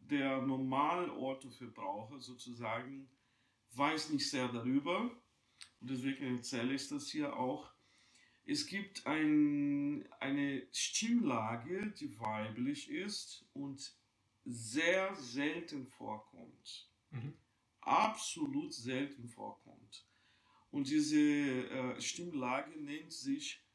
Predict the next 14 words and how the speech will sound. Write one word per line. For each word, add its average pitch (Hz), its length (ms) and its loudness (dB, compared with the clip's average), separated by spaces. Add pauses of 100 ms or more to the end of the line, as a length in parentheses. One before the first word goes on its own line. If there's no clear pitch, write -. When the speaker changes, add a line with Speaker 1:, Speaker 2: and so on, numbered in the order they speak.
(640)
Speaker 1:
auf 170 360 2
Deutsch 135 760 0 (720)
Kontraalt. 185 1600 0 (1080)
Es - 260 0
ist 151 380 0
eine 135 320 2
androgene 143 1080 4 (560)
Stimmlage, 151 920 0
das 135 240 -6
heißt, 131 800 -2 (680)
äh, 139 440 2 (1120)
nur 214 540 4
eine 160 320 2
Frau 139 760 2